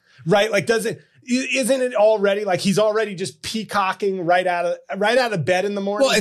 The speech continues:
Speaker 1: He's
Speaker 2: like,
Speaker 1: peacocking?
Speaker 2: it's like all of those guys on Broadway probably could have, could they have been great frontmen? Maybe. The one thing with Freddie Mercury, he's got a little bit of that rock star edge. You
Speaker 1: Of
Speaker 2: knew that
Speaker 1: course
Speaker 2: he
Speaker 1: he
Speaker 2: was
Speaker 1: does. No, no,
Speaker 2: just,
Speaker 1: I'm, I'm,
Speaker 2: you know.
Speaker 1: I'm, you know.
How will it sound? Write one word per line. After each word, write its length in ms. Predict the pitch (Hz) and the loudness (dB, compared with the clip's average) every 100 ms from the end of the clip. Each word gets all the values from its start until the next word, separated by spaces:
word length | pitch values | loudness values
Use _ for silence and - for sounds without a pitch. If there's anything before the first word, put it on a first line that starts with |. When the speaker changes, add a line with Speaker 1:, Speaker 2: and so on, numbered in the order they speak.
| 202 | 2
Speaker 1:
He's 80 | |
Speaker 2:
like, 120 | 226 220 | 2 0
Speaker 1:
peacocking? 500 | 190 202 196 220 202 | 0 -2 -4 -8 0
Speaker 2:
it's 180 | 185 160 | 2 2
like 180 | 190 160 | 2 2
all 180 | 165 180 | 2 2
of 80 | 175 | 2
those 160 | 170 | 0
guys 260 | 147 160 147 | 2 0 0
on 120 | 143 | 0
Broadway 420 | 135 147 165 117 | 2 2 2 -2
probably 320 | 101 117 117 | 0 0 0
could 220 | 117 135 123 | 0 0 0
have, 220 | 110 - | -2 0
could 180 | 165 160 | 0 2
they 140 | 175 | 2
have 140 | 180 | 2
been 420 | 156 170 170 165 - _ _ _ - | 0 0 -2 -6 -10 _ _ _ -6
great 440 | 143 151 156 151 _ _ | 0 2 0 -4 _ _
frontmen? 680 | - 160 160 170 190 233 214 - _ _ _ _ - | -2 2 2 2 2 0 -4 -12 _ _ _ _ -8
Maybe. 800 | 120 117 120 139 185 113 80 80 _ - | -4 -4 0 2 2 0 -8 -20 _ 0
The 60 | |
one 200 | 151 220 | 2 2
thing 140 | 220 196 | 0 -2
with 100 | 143 | 0
Freddie 200 | 160 147 | 0 0
Mercury, 440 | 139 135 127 110 | 0 0 -2 -4
he's 200 | 110 117 | -4 -2
got 160 | 123 117 | 0 0
a 40 | |
little 320 | 120 135 151 | 0 2 2
bit 120 | 139 | 2
of 80 | 127 | 0
that 160 | 117 110 | 0 -2
rock 220 | 107 104 | -2 -2
star 280 | - 107 95 | -2 -2 -2
edge. 360 | 87 82 - - | -6 -10 -12 -2
You 120 | 120 | 2
Speaker 1:
Of 60 | 135 | 4
Speaker 2:
knew 60 | |
that 40 | 135 | 4
Speaker 1:
course 160 | 285 | 4
Speaker 2:
he 80 | 127 | 2
Speaker 1:
he 60 | 120 | 0
Speaker 2:
was 140 | - | -2
Speaker 1:
does. 80 | 202 | -2
No, 60 | 233 | 0
no, 40 | |
Speaker 2:
just, 140 | 170 180 | 0 0
Speaker 1:
I'm, 180 | 254 | -2
I'm, 100 | 226 220 | -2 -2
Speaker 2:
you 40 | |
know. 100 | 107 | 0
Speaker 1:
I'm, 240 | 247 233 - - - | -4 -8 -16 -20 -4
you 140 | 269 | 0
know. 260 | 196 131 | 2 2